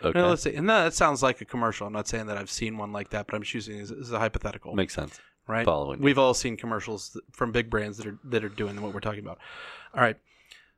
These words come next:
Speaker 2: So those guys, right? If you look at all of the acquisitions that they have to make in order to keep up with millennial attention, right? You start
Speaker 1: Mm.
Speaker 2: off with a brand like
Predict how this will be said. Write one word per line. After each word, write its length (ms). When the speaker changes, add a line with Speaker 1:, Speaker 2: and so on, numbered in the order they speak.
Speaker 2:
So 380
those 240
guys, 480
right? 280
If 180
you 100
look 340
at 260
all 320
of 120
the 220
acquisitions 960
that 160
they 160
have 240
to 80
make 440
in 220
order 260
to 240
keep 480
up 280
with 180
millennial 720
attention, 640
right? 240
You 220
start 360
Speaker 1:
Mm. 40
Speaker 2:
off 240
with 100
a 60
brand 600
like 580